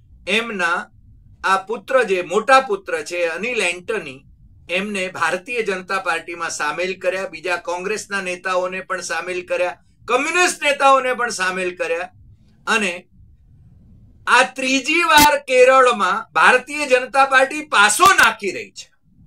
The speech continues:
કારણ કે અગાઉ વિધાનસભાની બે વખતની ચૂંટણીમાં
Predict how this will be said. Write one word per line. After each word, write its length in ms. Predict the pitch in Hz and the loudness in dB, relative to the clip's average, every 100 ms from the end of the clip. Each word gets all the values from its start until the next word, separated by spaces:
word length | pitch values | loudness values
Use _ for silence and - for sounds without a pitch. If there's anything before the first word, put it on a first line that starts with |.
| - - - - - - - _ | -20 -20 -20 -20 -20 -20 -20 _
કારણ 480 | 214 254 285 254 277 - _ _ _ _ _ _ - | 4 4 4 2 -2 -12 _ _ _ _ _ _ -2
કે 100 | 240 | 0
અગાઉ 500 | 202 208 233 277 262 254 - _ | 2 4 4 6 6 4 -8 _
વિધાનસભાની 960 | 151 214 262 269 254 247 240 240 240 226 | -4 2 2 2 -2 2 2 2 -4 -12
બે 300 | 180 175 277 | -12 6 6
વખતની 800 | 320 311 - 262 254 190 220 214 190 - - | 8 4 2 0 0 -4 -8 -8 -8 -12 -8
ચૂંટણીમાં 800 | 190 196 202 185 160 135 123 | -6 -6 -8 -8 -8 -8 -8